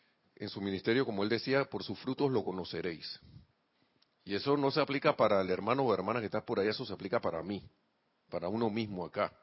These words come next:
Por mis frutos yo voy a conocer qué yo estoy haciendo o dejando de hacer. Y, y uno se sorprende, ¿no? Porque uno espera cosas y de repente que, "Ey, pero si yo estoy disque duro aquí en esto, yo estoy firme",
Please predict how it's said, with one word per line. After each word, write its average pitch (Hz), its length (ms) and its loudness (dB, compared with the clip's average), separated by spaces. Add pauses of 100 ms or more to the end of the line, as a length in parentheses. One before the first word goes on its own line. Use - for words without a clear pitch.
(760)
Por 104 120 -4
mis 98 200 -4
frutos 139 500 -2
yo 101 120 -4
voy 110 120 2
a 120 80 2
conocer 107 640 -4
qué 160 180 -2
yo 127 80 -6
estoy 113 460 -4
haciendo 123 440 -2
o 95 40 -2
dejando 92 320 -4
de 71 60 -6
hacer. - 300 -8 (2500)
Y, 107 680 -2 (360)
y 104 120 -8
uno 120 160 0
se 143 100 -2
sorprende, 123 540 2
¿no? 147 160 4
Porque 104 360 2
uno 120 500 2
espera 110 440 0
cosas 147 240 0
y 147 40 4
de 113 100 4
repente 120 360 -4
que, 101 120 -6
"Ey, 117 140 -2
pero 92 200 -6
si - 120 -10
yo 92 80 -4
estoy 117 180 -4
disque 113 320 -2
duro 147 320 2
aquí 147 240 0
en 143 140 -2
esto, 107 180 -4
yo 104 60 0
estoy 135 220 -4
firme", 117 640 -6